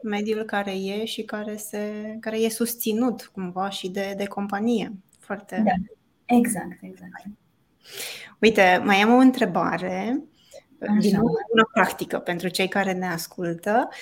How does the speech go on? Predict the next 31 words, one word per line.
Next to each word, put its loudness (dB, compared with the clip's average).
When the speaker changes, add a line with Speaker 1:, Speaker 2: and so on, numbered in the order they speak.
Speaker 1:
Care 2
e 4
sfatul 4
cel 2
mai 4
de 4
seamă 2
pe -4
care 2
ai -2
putea -2
tu -2
să-l -2
dai -2
cuiva 0
care 0
își -4
dorește -2
să -10
înceapă -4
o 0
carieră, -4
uh, -6
în 0
sales, 0
poate -4
chiar -8
la -4
P -14
N 0
G? -2